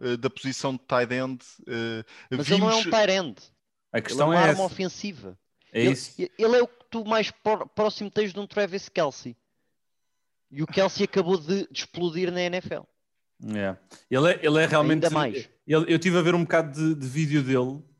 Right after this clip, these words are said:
Speaker 3: ahm, em particular no, no primeiro jogo da época em que ele teve quatro, teve oito recepções, eh, nove passos lançados, oito recepções e,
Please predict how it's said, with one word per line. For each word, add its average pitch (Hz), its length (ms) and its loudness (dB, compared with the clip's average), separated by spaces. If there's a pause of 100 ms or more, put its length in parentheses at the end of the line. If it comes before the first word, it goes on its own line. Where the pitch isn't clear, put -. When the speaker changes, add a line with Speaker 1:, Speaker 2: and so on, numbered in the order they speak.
Speaker 3:
ahm, 127 540 0
em 147 120 0
particular 143 560 0
no, 139 280 -2
no 131 120 -4
primeiro 143 320 0
jogo 131 240 -2
da 131 120 0
época 131 280 0
em 127 60 -4
que 131 60 -2
ele 117 80 -4
teve 127 180 -6
quatro, 139 400 -2
teve 120 240 -8
oito 160 320 2
recepções, 139 640 -2
eh, 127 180 4
nove 151 320 4
passos 151 260 2
lançados, 143 380 0
oito 151 140 -2
recepções 143 420 -6
e, 135 180 -6